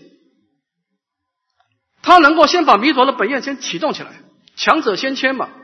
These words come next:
他能够成功的把愿力强过业力，他做了这件事情嘛，所以他的心态准备得非常好。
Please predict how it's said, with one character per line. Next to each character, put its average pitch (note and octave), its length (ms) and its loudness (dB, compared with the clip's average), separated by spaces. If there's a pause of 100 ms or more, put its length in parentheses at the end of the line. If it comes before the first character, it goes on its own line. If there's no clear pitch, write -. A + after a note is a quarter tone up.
(720)
他 E4+ 140 4
能 D#4 160 4
够 E4 140 2
成 D#4+ 260 -2
功 F#4 160 2
的 D#4 80 4
把 A3 260 4
愿 D4 180 6
力 C#4 200 0 (1800)
强 G3 300 -4
过 A#3+ 160 -4
业 D4 180 2
力， C4+ 160 -4 (1040)
他 - 120 -18
做 C#4 180 -10
了 G#3+ 60 -6
这 C4+ 100 -10
件 B3+ 180 -8
事 C4+ 140 -12
情 - 220 -16
嘛， - 120 -20 (3500)
所 B3+ 180 -10
以 - 20 -14
他 C4 100 -12
的 B3+ 80 -10
心 D4+ 280 -8
态 C4+ 180 -4
准 D3+ 200 -12
备 G#3+ 120 -6
得 F3 80 -8
非 G3 160 -8
常 D#3 160 -10
好。 - 300 -20